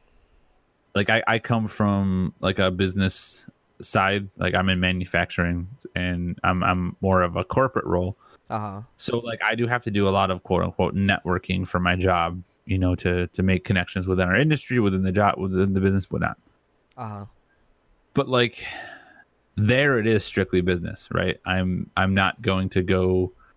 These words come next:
Speaker 1: I'm not going to invite these people to my kid's birthday party.
Speaker 2: <laughs>
Speaker 1: Um, I'm not,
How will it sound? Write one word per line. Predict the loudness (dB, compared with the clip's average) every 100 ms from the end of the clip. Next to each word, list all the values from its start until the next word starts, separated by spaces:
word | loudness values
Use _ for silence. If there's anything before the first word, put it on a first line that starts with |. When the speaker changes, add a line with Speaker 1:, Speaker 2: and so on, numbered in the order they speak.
| _ _ _ _ _ _ 0
Speaker 1:
I'm |
not | 2 2
going | 2 2
to | 2
invite | 2 0
these | -2 -4
people | 0 0
to | 0
my | -2 0
kid's | -2
birthday | 0 -2 -2 -4
party. | -2 -2 -4 -8 _
Speaker 2:
<laughs> | _ _ _ -4 0
Speaker 1:
Um, | 2 0 0 -4 -8
I'm | -10
not, | -4 -2 -2